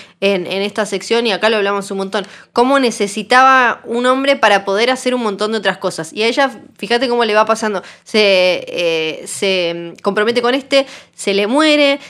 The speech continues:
se va entonces a Los Ángeles, ahí empieza a trabajar para un director y empieza a trabajar en, en cine. Eh, ahí después en otro momento, eh, no me acuerdo si era con... Eh, con este director,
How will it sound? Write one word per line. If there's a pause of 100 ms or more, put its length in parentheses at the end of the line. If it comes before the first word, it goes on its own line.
se
va
entonces
a
Los
Ángeles,
ahí
empieza
a
trabajar
para
un
director
y
empieza
a
trabajar
en,
en
cine. (420)
Eh,
ahí
después
en
otro
momento,
eh,
no
me
acuerdo
si
era
con... (420)
Eh,
con
este
director,